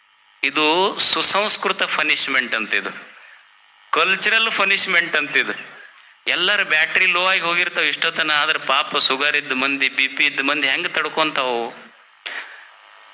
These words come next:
ಇಬ್ರ್ಯಾರೋ ಹೆಂಡತಿ ಗಂಡ ರಾತ್ರಿ ಹತ್ತುವರೆ ಆಗಿತ್ತಂತ, ಮಲ್ಕೊಂಡಿದ್ರು. ಮಲ್ಕೊಂಡಾಗ ಒಂದೇನೋ ಮೆಸೇಜ್ ಬಂತಂತ ಹೆಂಡತಿಯ ಫೋನಿಗೆ.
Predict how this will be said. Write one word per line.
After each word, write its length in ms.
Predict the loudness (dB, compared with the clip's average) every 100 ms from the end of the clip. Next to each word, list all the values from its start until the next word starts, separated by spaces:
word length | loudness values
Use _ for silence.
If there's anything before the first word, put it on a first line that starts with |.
| -8 -6
ಇಬ್ರ್ಯಾರೋ 500 | 0 0 2 2 0 0 0 0 0 -2 -4 -8 -4
ಹೆಂಡತಿ 800 | -2 0 0 -2 -2 0 2 0 -2 -2 -2 -4 -4
ಗಂಡ 300 | -4 -2 0 0 0 0
ರಾತ್ರಿ 480 | 0 -2 -2 0 0
ಹತ್ತುವರೆ 520 | -2 -4 -2 2 2
ಆಗಿತ್ತಂತ, 500 | 2 -2 -2 -4 -2
ಮಲ್ಕೊಂಡಿದ್ರು. 960 | -2 -2 -2 -2 -2 -2 -2 -2 -2 -6 -12 -16 -20 -20 _ _ _ -20 -12 -10 -8 -10 -4
ಮಲ್ಕೊಂಡಾಗ 600 | -4 0 0 0 0 0
ಒಂದೇನೋ 680 | 0 0 0 2 2 0 -2 -6
ಮೆಸೇಜ್ 460 | -4 0 0 0 0
ಬಂತಂತ 440 | -2 -2 -4 -4
ಹೆಂಡತಿಯ 480 | -4 -4 -4 -2 -4
ಫೋನಿಗೆ. 600 | -2 -2 0 -4 -8